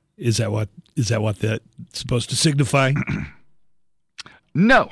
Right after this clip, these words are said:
Speaker 1: Oh.
Speaker 2: <laughs> Actually, I do have something prepared, but
Speaker 1: <clears throat>
Speaker 2: I
Speaker 1: Okay.
Speaker 2: may have just come up with it right before I got in here. Um, I was reading a news story that has actually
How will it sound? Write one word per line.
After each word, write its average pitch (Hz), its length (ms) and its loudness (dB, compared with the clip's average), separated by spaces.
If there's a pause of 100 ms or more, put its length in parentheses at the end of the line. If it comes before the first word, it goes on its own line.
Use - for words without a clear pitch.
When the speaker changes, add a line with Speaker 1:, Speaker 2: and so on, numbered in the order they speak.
(220)
Speaker 1:
Oh. 175 480 4
Speaker 2:
<laughs> - 40 0
Actually, 131 520 0
I 131 120 0
do 135 380 0
have 120 180 2
something 104 180 -4
prepared, 92 400 -4
but 120 160 2
Speaker 1:
<clears throat> - 320 -6
Speaker 2:
I 113 140 2
Speaker 1:
Okay. 123 100 4
Speaker 2:
may 135 160 4
have 131 220 2
just 110 260 -4
come 107 160 -2
up 101 80 0
with 101 140 -4
it 98 80 -2
right 92 180 -2
before 85 440 -6 (420)
I 92 80 -6
got 87 160 -2
in 92 40 -2
here. 80 180 -2 (340)
Um, 110 400 2
I 113 80 -4
was 110 180 -2
reading 165 500 -4
a 117 160 -2
news 120 400 0
story 95 520 -4 (160)
that 104 320 -4 (300)
has 123 260 -6
actually 131 440 -4